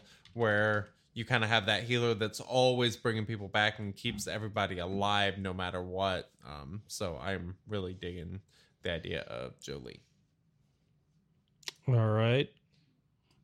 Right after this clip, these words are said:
Speaker 2: Well, I gotta think now.
Speaker 1: I've got another one that's pretty easy.
Speaker 2: All right, you go ahead.
Speaker 1: Uh, this is a character that I loved in the last light side territory battle back when it was difficult, 'cause this is a character that you get very early in the game when you beat the Rancor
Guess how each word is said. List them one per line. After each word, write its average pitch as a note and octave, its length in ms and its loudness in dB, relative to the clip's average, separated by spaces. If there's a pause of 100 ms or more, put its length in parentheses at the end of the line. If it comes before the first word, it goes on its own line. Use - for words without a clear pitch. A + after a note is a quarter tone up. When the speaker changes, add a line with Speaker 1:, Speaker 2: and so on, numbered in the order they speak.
(1400)
Speaker 2:
Well, B2 120 4
I C3+ 80 4
gotta A2+ 180 2
think C3 320 0
now. A#2 460 4 (1700)
Speaker 1:
I've C#3 160 4
got C3 180 6
another G2 300 0
one E2 240 -8
that's B1+ 200 -14
pretty C2+ 420 -10
easy. D#2 300 -16 (640)
Speaker 2:
All B2+ 80 6
right, A#2 240 2
you A#2+ 140 4
go A#2+ 140 4
ahead. A2+ 320 2 (1080)
Speaker 1:
Uh, D#3 300 6
this F#3 320 2
is A3+ 80 -2
a - 40 -2
character E3 280 4
that B2 120 4
I A2+ 100 6
loved A2+ 440 2
in A2+ 140 -2
the G#2 80 -2
last G2+ 580 0
light A2+ 240 2
side A2 180 0
territory A2+ 360 2
battle A2 260 2
back G2+ 260 2
when G#2+ 120 -4
it G2 40 -4
was F#2 180 -8
difficult, A2+ 380 -4
'cause A#2 140 -8
this F3+ 240 -2
is B2+ 140 -4
a - 40 -8
character D#3 340 0
that D3 100 -6
you F3 80 -10
get G3+ 160 -6
very A3+ 500 0
early G3 380 -8
in F#3+ 100 -8
the F#3+ 80 -4
game D3 320 -2
when D3+ 140 -2
you C#3 80 -6
beat C3 200 -2
the F3+ 80 -2
Rancor C#3+ 920 0